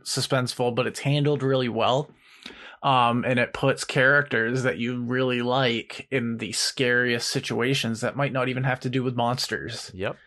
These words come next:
Speaker 1: It's, and then seeing where Cillian Murphy and this girl go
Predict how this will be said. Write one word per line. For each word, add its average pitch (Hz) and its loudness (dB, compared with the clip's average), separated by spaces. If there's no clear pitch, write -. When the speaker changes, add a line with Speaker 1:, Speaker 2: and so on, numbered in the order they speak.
Speaker 1:
It's, - -2
and 135 4
then 131 4
seeing 139 0
where 123 2
Cillian 135 2
Murphy 123 2
and 123 -2
this 120 -2
girl 127 2
go 123 2